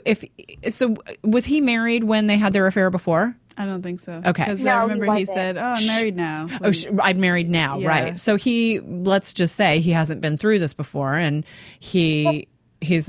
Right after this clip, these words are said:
Speaker 1: he's maybe not very experienced in
Speaker 2: <laughs>
Speaker 1: having an affair and knows that he needs to
Speaker 3: It's
Speaker 1: hide
Speaker 3: like
Speaker 1: it from
Speaker 3: he
Speaker 1: his
Speaker 3: just
Speaker 1: wife
Speaker 3: goes
Speaker 1: and her
Speaker 3: out of his
Speaker 1: boyfriend.
Speaker 3: way to be stupid, though. Like, when he went and walked up to the husband,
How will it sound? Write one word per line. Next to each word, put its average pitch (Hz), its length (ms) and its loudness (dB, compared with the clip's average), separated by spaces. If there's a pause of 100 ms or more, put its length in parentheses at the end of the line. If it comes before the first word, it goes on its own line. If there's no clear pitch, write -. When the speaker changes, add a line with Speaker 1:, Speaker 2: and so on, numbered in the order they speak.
Speaker 1:
he's 185 180 2
maybe 208 220 4
not 190 120 2
very 180 180 4
experienced 185 460 0
in 190 100 2
Speaker 2:
<laughs> - 0 -
Speaker 1:
having 190 260 2
an 175 60 4
affair 175 380 2
and 208 140 6
knows 214 220 6
that 196 100 0
he 196 80 2
needs 170 200 2
to 196 60 2
Speaker 3:
It's 180 60 2
Speaker 1:
hide 180 220 2
Speaker 3:
like 190 100 -2
Speaker 1:
it 208 40 2
from 185 120 4
Speaker 3:
he 175 40 2
Speaker 1:
his 160 100 0
Speaker 3:
just 160 80 -2
Speaker 1:
wife 165 140 4
Speaker 3:
goes 170 80 -2
Speaker 1:
and 160 80 -4
her 156 80 -4
Speaker 3:
out - 140 0
of - 100 0
his - 100 -4
Speaker 1:
boyfriend. - 60 -8
Speaker 3:
way 285 140 2
to 285 100 -2
be 247 240 -10
stupid, 277 420 -4
though. 208 160 4
Like, 208 200 0
when 226 140 0
he 233 140 -4
went 214 360 -2 (200)
and 208 160 -10
walked 202 340 -2 (140)
up 220 120 0 (160)
to 240 120 -2
the 208 100 -2
husband, 233 680 -6